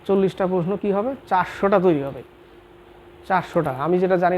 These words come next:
না হয়তো ওই জানে, বলে ফেললো আমাকে, আমি জানি না উত্তর। তো এইভাবে পড়তে হবে গ্রুপ স্টাডি। আমরা গ্রুপ স্টাডি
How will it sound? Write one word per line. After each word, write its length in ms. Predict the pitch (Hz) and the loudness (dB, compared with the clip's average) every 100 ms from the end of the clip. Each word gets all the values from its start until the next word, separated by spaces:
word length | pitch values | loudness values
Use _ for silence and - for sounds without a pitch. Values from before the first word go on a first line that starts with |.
| 180 | 0
না 40 | 170 | -2
হয়তো 160 | 170 185 | -2 -2
ওই 80 | 160 | -2
জানে, 140 | 156 147 | -2 -2
বলে 200 | 165 160 | 0 0
ফেললো 180 | 147 139 139 | -2 -8 -12
আমাকে, 180 | 135 135 143 | -12 -10 -6
আমি 100 | 151 | -4
জানি 160 | 147 151 147 | -2 0 -2
না 40 | 131 | -4
উত্তর। 200 | - 143 - - - - - | -8 -14 -14 -20 -20 -20 -18
তো 60 | - - | -8 0
এইভাবে 260 | 269 220 240 208 | 2 4 2 2
পড়তে 200 | 185 175 | 0 0
হবে 120 | 180 175 | -2 -2
গ্রুপ 180 | 165 151 135 | -2 -4 -10
স্টাডি। 260 | 156 143 135 - - - - - - - - - - - - - - - | -12 -14 -16 -20 -20 -20 -20 -20 -20 -20 -20 -20 -20 -20 -20 -20 -20 -8
আমরা 140 | 156 190 185 | -2 2 2
গ্রুপ 160 | 202 208 | 2 0
স্টাডি 180 | - 208 | -2 -2